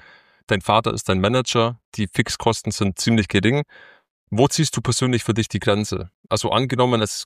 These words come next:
gäbe die Möglichkeit, ein großes Projekt zu realisieren, allerdings nur unter der Voraussetzung, dass du dich dann stark über Social Media und eine eher klassische Influencer-Logik vermarkten müsstest. Würdest du diesen Weg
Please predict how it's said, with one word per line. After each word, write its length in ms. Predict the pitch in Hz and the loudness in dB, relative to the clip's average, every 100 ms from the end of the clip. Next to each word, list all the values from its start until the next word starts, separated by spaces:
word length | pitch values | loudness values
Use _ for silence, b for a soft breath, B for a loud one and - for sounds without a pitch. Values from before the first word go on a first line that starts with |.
| - | -4
gäbe 240 | 117 107 110 | 2 2 2
die 80 | 98 | 0
Möglichkeit, 580 | 107 123 113 117 107 107 - | 0 0 -2 0 -2 -2 -4
ein 120 | 107 | -4
großes 380 | 101 117 - - | 0 0 0 -8
Projekt 360 | - 101 113 - | 0 2 2 0
zu 120 | 113 | 0
realisieren, 640 | 101 92 92 - 135 139 - | 2 2 0 0 0 0 -2
allerdings 460 | 107 107 107 101 - | 2 2 2 -2 2
nur 180 | 123 127 | 2 2
unter 180 | 127 | -2
der 160 | - 107 | -2 0
Voraussetzung, 680 | 110 98 113 - 117 - 107 | 2 2 2 0 -2 0 0
dass 160 | 107 - | 0 -2
du 100 | 104 | -2
dich 160 | 101 | 0
dann 140 | - 98 | 0 -2
stark 340 | - - 110 | 2 2 2
über 140 | 98 | -2
Social 340 | 98 104 98 98 | -2 0 0 2
Media 380 | 113 127 113 113 b b b b | 2 4 4 4 b b b b
und 240 | - 110 | -4 0
eine 160 | 98 101 | 0 0
eher 280 | - 101 95 | 0 2 2
klassische 480 | - 104 - 107 101 | 0 -2 -2 -2 -2
Influencer-Logik 960 | - 123 113 101 92 95 92 98 92 | -2 -2 4 4 4 0 0 -2 -6
vermarkten 460 | - 90 92 - 90 | 0 2 2 0 -4
müsstest. 460 | 90 - - - - B B B B | -4 -6 -8 -10 -16 B B B B
Würdest 240 | 113 113 | 0 2
du 60 | - | 2
diesen 320 | 107 113 104 | 2 2 2
Weg 160 | 104 | 0